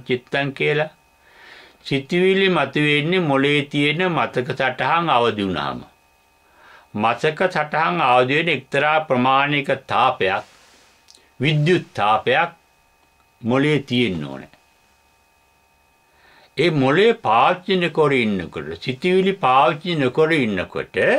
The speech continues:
ඒ තාපය අඩු වෙලා යනවා, නිවිල යනවා. ඒ නිවිල ගියාම මොලය ඒ ස්නායු, ස්නායු ශෛලය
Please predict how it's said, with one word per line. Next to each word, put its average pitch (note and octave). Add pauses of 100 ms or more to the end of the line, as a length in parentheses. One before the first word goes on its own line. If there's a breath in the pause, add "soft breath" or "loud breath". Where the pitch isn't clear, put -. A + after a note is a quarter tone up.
(800 soft breath)
ඒ E3+
තාපය D3 (160)
අඩු C#3
වෙලා F#2+
යනවා, D2 (320)
නිවිල E3
යනවා. D#2 (1400 soft breath)
ඒ E3
නිවිල F3
ගියාම A#2 (1000)
මොලය B2 (600)
ඒ G#2
ස්නායු, C#3+
ස්නායු A2
ශෛලය G#2